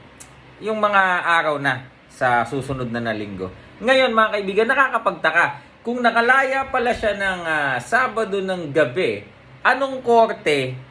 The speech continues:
yung nagproseso ng kanyang bail? Alright, para mag-release, ah, ng, ah, order na,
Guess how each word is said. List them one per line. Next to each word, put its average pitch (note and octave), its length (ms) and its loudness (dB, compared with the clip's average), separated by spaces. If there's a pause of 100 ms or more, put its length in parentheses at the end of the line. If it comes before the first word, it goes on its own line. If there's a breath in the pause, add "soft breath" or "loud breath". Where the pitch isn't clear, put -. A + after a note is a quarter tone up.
yung C4 160 -8
nagproseso F#3 960 -2
ng F#3 240 -6
kanyang D#3+ 560 0 (640)
bail? E3+ 480 0 (960)
Alright, F#3 480 2
para F#3+ 240 2
mag-release, F3+ 640 -2
ah, D#3+ 320 4
ng, D#3 240 -6
ah, C#3+ 320 0
order D#3+ 480 2
na, E3 240 0